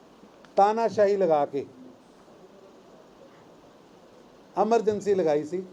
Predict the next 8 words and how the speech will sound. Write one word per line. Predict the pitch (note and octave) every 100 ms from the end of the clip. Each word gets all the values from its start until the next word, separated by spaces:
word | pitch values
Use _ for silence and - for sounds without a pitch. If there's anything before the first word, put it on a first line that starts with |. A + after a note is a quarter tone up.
| - - - - - - - -
ਔਰ | A3+
ਉਹਨਾਂ | A#3 A#3+
ਦਾ | B3 A3
ਅਹੰਕਾਰ | F#3 G#3+ A3 - G3 G#3 - - - - - - - - - - - - - - - - - - - - - - -
ਚਰਮ | - C4 C4+ B3+
ਦੇ |
ਉੱਤੇ | A3+ G#3+ E3+
ਸੀ, | -